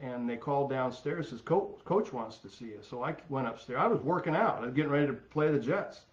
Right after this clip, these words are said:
And, uh, went up, sat in Raymond's office, and he said, um, "We made it, uh, last night we made a trade, uh, for," uh, what was his name? He was the, uh, center at Cleveland,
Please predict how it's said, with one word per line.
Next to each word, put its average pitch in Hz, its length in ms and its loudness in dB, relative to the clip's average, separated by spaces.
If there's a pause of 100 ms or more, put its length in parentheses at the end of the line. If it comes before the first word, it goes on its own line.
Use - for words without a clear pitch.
(520)
And, 127 220 0
uh, 120 440 2 (640)
went 151 180 6
up, 151 120 2
sat 151 220 2
in 139 60 0
Raymond's 143 360 4
office, 135 520 2
and 120 120 -4
he 135 120 0
said, 131 440 -2 (100)
um, 120 480 -2 (800)
"We 143 80 8
made 190 220 10
it, 156 180 -2
uh, 143 180 4
last 175 280 2
night 180 160 4
we 143 80 6
made 156 180 8
a 127 60 2
trade, 127 560 2 (400)
uh, 135 340 -2 (340)
for," 139 540 6 (340)
uh, 135 100 -8
what 139 180 -6
was 135 140 -12
his 127 200 -6
name? 120 380 -6 (1200)
He 170 120 -2
was 160 260 2
the, 156 200 4
uh, 147 160 4
center 214 400 2
at - 120 -6
Cleveland, 110 560 -8